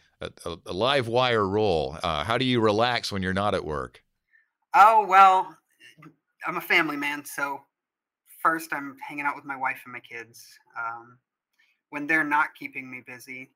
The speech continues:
Speaker 2: I do a lot of things. I'm a musician. I play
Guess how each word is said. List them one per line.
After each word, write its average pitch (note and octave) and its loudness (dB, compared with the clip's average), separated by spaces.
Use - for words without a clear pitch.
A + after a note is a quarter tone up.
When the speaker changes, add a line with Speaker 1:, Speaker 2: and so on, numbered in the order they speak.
Speaker 2:
I B2+ -10
do C3 -12
a B2 -12
lot A#2 -12
of B2 -18
things. B2+ -16
I'm - -18
a C3 -20
musician. C3 -14
I B2 -10
play A#2+ -12